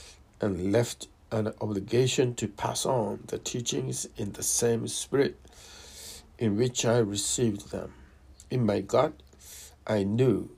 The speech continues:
that true spirituality was not something to be sold like a commodity in the marketplace. To experience God is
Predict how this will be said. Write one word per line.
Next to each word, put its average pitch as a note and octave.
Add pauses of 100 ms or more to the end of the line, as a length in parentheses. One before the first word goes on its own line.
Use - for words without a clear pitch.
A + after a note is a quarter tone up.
(180)
that G#2+
true B2
spirituality A2
was G2+
not A2+
something B2
to -
be G2
sold F#2+
like -
a -
commodity G#2+ (580)
in A#2
the F#2+
marketplace. - (600)
To C#3
experience C#3
God G2+ (500)
is G2+